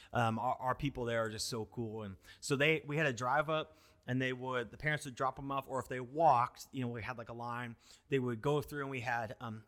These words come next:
all our kinda, all our team helping the kids go through. And then while they did that, they would pull forward or they'd walk forward. And we had our team, predominantly Spanish speakers, that would just talk with them and say, "Hey, how are you doing?" Like, "Hey,"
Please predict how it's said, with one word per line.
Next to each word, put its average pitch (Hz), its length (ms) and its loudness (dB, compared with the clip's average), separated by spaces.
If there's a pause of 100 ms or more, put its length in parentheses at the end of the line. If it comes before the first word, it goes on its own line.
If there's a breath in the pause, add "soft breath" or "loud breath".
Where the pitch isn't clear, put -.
all 131 140 4
our 123 100 2
kinda, 117 360 -6 (120)
all 131 180 -2
our 123 100 -2
team 143 260 -6
helping 131 300 -6
the 117 80 -8
kids 160 280 -2
go 135 120 0
through. 123 300 -2 (300 loud breath)
And 139 120 -2
then 131 120 0 (760)
while 170 180 8
they 156 100 8
did 131 200 2
that, 160 340 -2 (460 soft breath)
they 151 120 4
would 143 160 0
pull 143 180 0
forward 165 440 2
or 147 40 4
they'd 127 120 2
walk 127 420 -4
forward. 139 400 0 (340 loud breath)
And 127 320 0
we 139 160 0
had 131 320 0
our 131 140 -2
team, 135 480 -2
predominantly 135 500 0
Spanish 131 400 -4
speakers, 127 460 0 (440 loud breath)
that 139 140 2
would 131 180 0
just 127 540 2 (480 soft breath)
talk - 280 6
with 147 100 0
them 101 220 -6 (120)
and 131 220 -8
say, 131 160 -2
"Hey, 139 280 2
how 151 140 -2
are 170 80 0
you 160 100 0
doing?" 135 300 -4 (160)
Like, 127 260 -16
"Hey," 143 180 -2